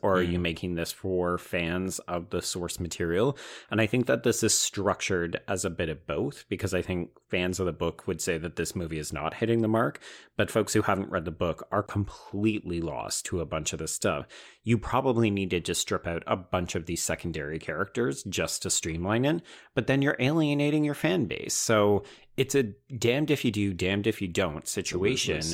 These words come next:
Speaker 2: situation for sure.
Speaker 1: But I think at the end of the day, like, the movie is too ambitious for its own good, but it's like, well, I don't get to make a second movie, so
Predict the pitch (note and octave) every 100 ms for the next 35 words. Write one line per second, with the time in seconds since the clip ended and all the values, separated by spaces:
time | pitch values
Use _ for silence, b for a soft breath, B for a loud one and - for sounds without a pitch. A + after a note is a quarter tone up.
0 | - - C#2+ G#1 - - - - G1+ A1
1 | - - - - C3+ B2+ A#2+ A2+ C#3 B2+
2 | A2+ A2 F#2+ F2 F2+ C#3 G2+ F#2 F2+ E2+
3 | - _ - G2+ G#2 A2 A#2 - G2+ -
4 | - A2+ F#2+ F2+ F2 F2+ G#2+ - G#2 F2+
5 | - E2+ E2 D#2+ C3 G2+ E2+ E2+ - G#2
6 | G2 - F2+ F2+ - - G#2 F#2+ F#2 D#2+
7 | - G2 G2+ G#2+ G#2+ G2+ G#2 E2+ E2+ F2
8 | A2 F#2+ F#2 F#2 F#2 D2+ C#2+ - F2 D#2+
9 | D#2+